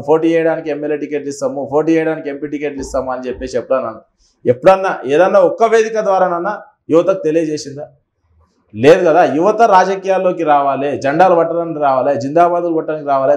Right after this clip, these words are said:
ధర్నాలు చేయడానికి రావాలి, రాస్తారోకలు చేయడానికి రావాలి, గలీలలో ఓట్లు వేపియడానికి రావాలి, వీళ్ళు వస్తే కార్ డోర్ తీయడానికి రావాలి యువత రాజకీయాల్లోకి. మళ్ళా వీళ్ళు బండి ఎక్కితే డోర్ వేయడానికి రావాలి యువత రాజకీయాల్లోకి. కార్పొరేటర్లు ఉన్నారు, ఇప్పుడు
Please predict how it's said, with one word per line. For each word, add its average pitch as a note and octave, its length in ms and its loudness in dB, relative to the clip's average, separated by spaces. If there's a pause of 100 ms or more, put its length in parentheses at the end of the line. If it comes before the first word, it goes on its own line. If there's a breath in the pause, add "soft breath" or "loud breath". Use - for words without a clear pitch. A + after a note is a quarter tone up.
ధర్నాలు D#3+ 360 0
చేయడానికి E3 360 -2
రావాలి, C#3+ 280 0 (100)
రాస్తారోకలు E3 580 0
చేయడానికి D#3 340 -6
రావాలి, C3+ 280 0 (120)
గలీలలో D#3+ 340 4 (100)
ఓట్లు E3 200 0
వేపియడానికి E3 440 -4
రావాలి, C3 380 0 (840)
వీళ్ళు F#3 260 6
వస్తే A#3+ 260 6 (300)
కార్ E3+ 260 4
డోర్ G3+ 240 4
తీయడానికి F#3+ 460 -2
రావాలి A2 360 -4 (380)
యువత F3 180 4 (120)
రాజకీయాల్లోకి. C3 680 -2
మళ్ళా G3 240 6
వీళ్ళు G#3 180 -4
బండి G3+ 240 2
ఎక్కితే B3 240 2 (760)
డోర్ C#3+ 200 2
వేయడానికి C#3+ 380 -2
రావాలి G#2 260 -2 (100)
యువత D#3+ 180 4 (120)
రాజకీయాల్లోకి. A2 680 -6 (920)
కార్పొరేటర్లు F#3+ 640 2
ఉన్నారు, C3+ 240 -4
ఇప్పుడు E3 180 -2